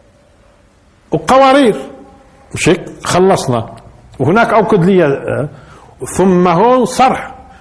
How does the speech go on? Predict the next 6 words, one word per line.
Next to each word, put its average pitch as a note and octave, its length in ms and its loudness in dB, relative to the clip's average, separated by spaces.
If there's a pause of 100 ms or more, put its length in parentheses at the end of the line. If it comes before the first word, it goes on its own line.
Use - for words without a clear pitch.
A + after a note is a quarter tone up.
(120)
وبعدين B2+ 320 0
مملس. G3 760 0 (3500)
طيب G#2+ 400 0
قديش D3 300 0
قعدت C3+ 460 -2
هي؟ G#2 340 0